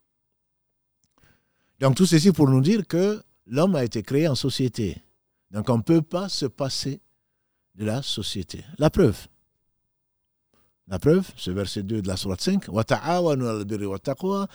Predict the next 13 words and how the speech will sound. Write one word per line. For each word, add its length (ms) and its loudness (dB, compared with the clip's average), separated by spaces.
entre 240 2
de 200 6
vous. 300 2
C'est 120 -8
qu'on 140 -4
est 80 -4
plusieurs. 480 2
Mais 220 2
également, 320 2
même 180 2
dans 80 2
la 100 0
Fatiha, 600 -4